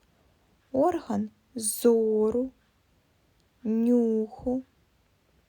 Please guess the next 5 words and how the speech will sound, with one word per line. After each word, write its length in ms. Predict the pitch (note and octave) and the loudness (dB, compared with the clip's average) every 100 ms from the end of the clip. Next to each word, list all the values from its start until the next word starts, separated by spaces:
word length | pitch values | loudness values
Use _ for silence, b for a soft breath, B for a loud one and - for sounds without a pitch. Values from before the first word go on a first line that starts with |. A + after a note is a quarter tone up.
| _ _ - | _ _ -12
слуху, 1080 | - - A#3+ A#3+ B3 A#3 A3+ A3+ - C4 C#4 _ _ _ _ _ _ _ _ _ | -2 2 4 2 0 -2 -8 -6 -4 -4 -8 _ _ _ _ _ _ _ _ _
смаку 960 | - - G#3+ G#3 G3 - - G#3+ B3+ F4+ - _ _ _ _ _ _ _ _ _ _ | -12 -6 0 0 0 -6 -2 0 2 -2 -6 _ _ _ _ _ _ _ _ _ _
та 180 | D4 D#4+ | -4 -2
дотику. 880 | C#4+ B3+ A#3 G3+ - G#3 - A3 A3+ _ - | 0 0 2 0 -2 -12 -10 -14 -14 _ 0
Молодці! 840 | B3 C4 C#4 C#4 - - G3 G#3 | 2 2 0 -4 -8 -6 -4 -8